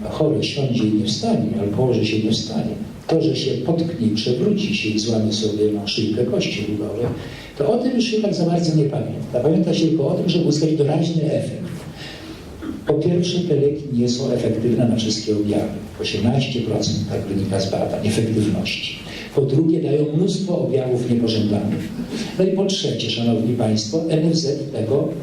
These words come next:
nie uważa. To znaczy, powinno się takie leki jak olanzapina na przykład, czy risperidon,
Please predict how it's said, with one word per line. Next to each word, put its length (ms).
nie 120
uważa. 540
To 100
znaczy, 320
powinno 560
się 160
takie 300
leki 240
jak 140
olanzapina 640
na 140
przykład, 680
czy 60
risperidon, 640